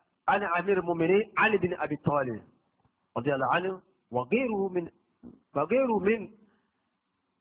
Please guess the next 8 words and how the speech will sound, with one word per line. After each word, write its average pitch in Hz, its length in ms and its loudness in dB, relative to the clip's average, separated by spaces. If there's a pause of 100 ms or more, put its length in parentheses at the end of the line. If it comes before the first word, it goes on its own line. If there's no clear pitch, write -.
(360)
أن 202 400 -2 (180)
خير 208 340 4 (300)
هذه 180 320 0
الأمة 233 540 -2 (200)
بعد 208 280 0
نبيها 165 800 -4
أبو 135 200 0
بكر. 117 340 -4